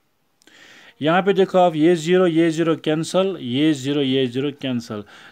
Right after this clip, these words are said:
तो फ़ाइव into थ्री कितना हुआ? फ़िफ्टीन, फ़िफ्टीन by वन,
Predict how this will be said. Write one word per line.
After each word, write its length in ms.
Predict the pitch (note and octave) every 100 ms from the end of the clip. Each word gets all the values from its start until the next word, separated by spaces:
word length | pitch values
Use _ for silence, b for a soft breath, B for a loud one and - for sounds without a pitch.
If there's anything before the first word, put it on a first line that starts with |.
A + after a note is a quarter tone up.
| B
तो 100 | D3
फ़ाइव 440 | - D3+ E3 F3+
into 160 | F3 F3
थ्री 120 | -
कितना 260 | F3+ F#3 F#3
हुआ? 220 | E3 F3
फ़िफ्टीन, 680 | F3 - F#3 - F3 C#3 G2+ b b b -
फ़िफ्टीन 460 | D#3+ - D#3+ D3+ C3+
by 240 | E3 A3 - _
वन, 340 | B2 C3+ C#3+